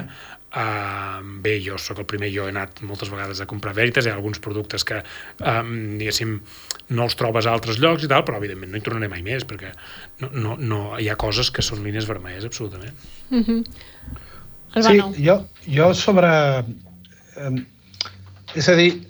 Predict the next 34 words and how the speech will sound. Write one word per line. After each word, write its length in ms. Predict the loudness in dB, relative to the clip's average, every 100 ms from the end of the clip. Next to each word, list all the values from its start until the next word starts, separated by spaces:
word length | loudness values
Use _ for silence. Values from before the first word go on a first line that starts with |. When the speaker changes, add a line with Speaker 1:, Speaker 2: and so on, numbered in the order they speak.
| -4
Speaker 3:
eh, 300 | -2 0 0
Josep 300 | 2 6 6
deia, 480 | 6 6 6 4 0
coses 320 | -2 0 0 0
que 120 | 0
abans 380 | 2 2 0 -6
no 140 | -8
s'atrevien 560 | -6 -4 -2 0 0 0
a 60 | -2
fer, 420 | 2 4 4 0 -12 _ 0
ara 280 | 4 6 6
les 200 | 4 2
fan. 280 | -2 -2 -6 -14 -20 -20 _ _ _
Jo 220 | 4 4 6
poso 340 | 2 2 4 4
el 160 | 4 2
cas 500 | 2 2 2 -2 -12 _
del 320 | -8 -2 -2
feminisme, 720 | -2 -4 0 0 0 -2 -6
per 120 | -6
exemple, 460 | -6 -4 -4 -4 2
no? 260 | 4 4 2 -14 -4
Quan 480 | 6 8 8 6 6
veiem 680 | 4 6 6 6 4 0 -8 -4
anuncis 1000 | -2 2 2 2 0 0 2 2 2 -2 -8 -20 -20 _ -4
antics, 640 | -2 2 4 4 0 -8 -10 -4
i 80 |
dic 180 | 0 4
antics 520 | 4 6 4 4 2
dels 220 | -2 0 2
anys 220 | 2 2
noranta, 540 | 6 6 6 4 0
eh, 120 | 0
no 100 | 0